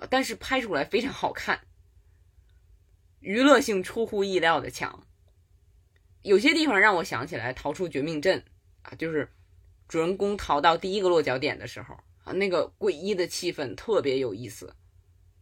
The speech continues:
我是完全没想到这种听起来苦大仇深的议题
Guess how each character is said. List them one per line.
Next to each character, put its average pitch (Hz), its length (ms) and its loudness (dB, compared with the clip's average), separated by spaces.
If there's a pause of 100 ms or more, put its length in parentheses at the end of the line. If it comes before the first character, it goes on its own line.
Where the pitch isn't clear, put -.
(800)
我 160 360 0
是 262 240 4
完 151 220 2
全 151 180 -6
没 135 160 -2
想 127 180 -4
到 123 180 -2
这 151 140 -2
种 123 160 -6
听 165 240 -8
起 156 100 -6
来 120 140 -4
苦 - 280 -8
大 156 200 8
仇 143 220 -4
深 170 180 -4
的 156 80 -4
议 143 160 -6
题 - 440 -16